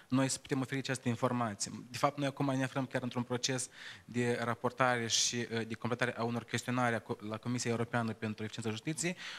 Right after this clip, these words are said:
un, unul dintre, dintre aceste puncte este și, eh, câte hotărâri judecătorești au fost emise, eh, privind, eh, recuperarea bunurilor infracționale sau câte măsuri au fost aplicate și, din păcate, noi vedem că în, în primă instanță, eh, eh, din fericire, de fapt,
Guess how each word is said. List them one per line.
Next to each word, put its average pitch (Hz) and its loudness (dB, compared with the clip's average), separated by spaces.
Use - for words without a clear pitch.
un, 156 0
unul 180 2
dintre, 147 2
dintre 135 0
aceste 143 -2
puncte 175 -4
este 170 0
și, 233 4
eh, 135 0
câte - 0
hotărâri 131 0
judecătorești 131 -2
au 123 0
fost 131 -4
emise, 127 0
eh, 117 0
privind, 123 0
eh, 113 -2
recuperarea 120 -2
bunurilor 117 -2
infracționale 113 -4
sau 110 -4
câte 131 0
măsuri 113 -2
au 135 2
fost 113 -6
aplicate 113 -4
și, 127 0
din 131 2
păcate, 156 4
noi 143 2
vedem 147 2
că - -2
în, 131 0
în 123 -2
primă 151 -2
instanță, 143 0
eh, 120 2
eh, 117 -2
din 113 -4
fericire, 120 0
de 107 -4
fapt, - 2